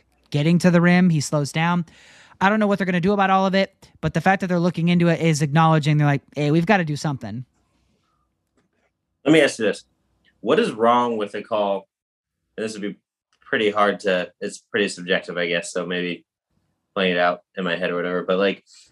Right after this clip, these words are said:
Speaker 2: if you're, if you're the offensive player and you initiate the contact, like, shouldn't that just be on you? Like, you did it. I'm not saying offensive foul, but I'm saying, like,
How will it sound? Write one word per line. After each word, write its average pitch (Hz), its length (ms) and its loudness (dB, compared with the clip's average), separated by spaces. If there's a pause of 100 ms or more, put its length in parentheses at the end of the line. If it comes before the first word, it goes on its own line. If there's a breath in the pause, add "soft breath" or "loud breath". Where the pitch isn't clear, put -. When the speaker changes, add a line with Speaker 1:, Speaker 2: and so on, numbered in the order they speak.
Speaker 2:
if 107 160 -4
you're, 190 380 2 (480)
if 123 140 -4
you're 208 120 4
the 156 160 2
offensive 147 380 -2
player 110 240 -4
and 98 440 -8
you 135 200 0
initiate 104 600 -2
the 107 60 -14
contact, 107 560 -4 (720)
like, 98 360 -4 (180)
shouldn't 160 280 -6
that 143 100 -2
just 135 160 -4
be 135 120 2
on 117 200 2
you? 110 280 -4 (840)
Like, 101 360 -2 (280)
you 123 220 -2
did 214 180 2
it. - 180 2 (840)
I'm 127 80 -2
not 160 160 2
saying 151 180 -2
offensive 123 460 -2
foul, 123 300 0
but 104 100 -4
I'm 101 140 -6
saying, 101 400 -4 (500)
like, 95 300 -6